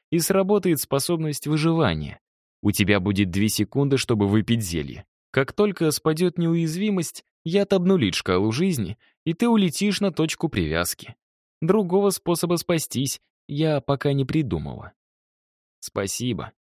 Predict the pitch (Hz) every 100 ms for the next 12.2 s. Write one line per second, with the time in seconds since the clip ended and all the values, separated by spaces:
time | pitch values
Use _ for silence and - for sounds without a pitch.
0 | _ - 101 - 87 80 80 95 90 101
1 | 98 85 78 76 95 147 156 123 107 _
2 | _ - 139 220 175 156 104 143 185 185
3 | 175 165 117 76 80 - 85 107 90 73
4 | - - - - _ _ _ _ - 143
5 | 160 233 214 - 185 170 175 170 180 160
6 | - 170 170 107 80 78 90 98 101 107
7 | 104 120 123 - 214 196 _ _ _ 151
8 | - 202 202 240 226 196 151 156 202 196
9 | 156 160 202 - 175 160 123 113 160 190
10 | 156 147 127 185 170 170 160 - 170 214
11 | 202 92 - - 78 98 95 104 113 -
12 | 104